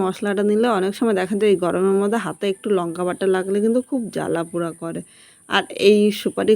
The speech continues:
খোলের সাহায্যে করলে কিন্তু একটুও জ্বালা পোড়া করবে না। আর মশলাটা দেখো, যতটা মিহি হয় মিক্সচার কিন্তু ততটা মিহি হয় না, বাটা মশলার স্বাদে কিন্তু আলাদা হয়। মশলাটা করতে করতে এখানে আলু ও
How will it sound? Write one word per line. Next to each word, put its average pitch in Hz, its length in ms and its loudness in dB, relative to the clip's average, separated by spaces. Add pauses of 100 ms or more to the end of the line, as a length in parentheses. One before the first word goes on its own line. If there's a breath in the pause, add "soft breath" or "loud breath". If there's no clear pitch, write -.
খোলের 208 340 -2
সাহায্যে 196 420 0
করলে 214 220 4
কিন্তু 254 140 4 (100)
একটুও 247 280 0 (120)
জ্বালা 170 320 -2
পোড়া 165 280 -2
করবে 165 280 -6
না। 175 60 -6 (420 soft breath)
আর 185 60 -2 (100)
মশলাটা 185 480 -2 (120)
দেখো, 196 260 -2 (180)
যতটা 220 340 -2 (120)
মিহি 202 300 2
হয় 220 200 0
মিক্সচার 196 300 -4 (100)
কিন্তু 233 240 -2
ততটা 185 320 -6 (100)
মিহি 175 280 -6
হয় 165 220 -8
না, 170 60 -8 (380 soft breath)
বাটা 185 320 -4 (100)
মশলার 208 420 -2
স্বাদে 175 300 -2 (100)
কিন্তু 233 220 2 (200)
আলাদা 160 400 -6
হয়। 160 220 -8 (560)
মশলাটা 233 640 -4
করতে 240 320 -6
করতে 240 260 -8
এখানে 254 260 -2 (200)
আলু 208 240 0 (100)
ও - 20 2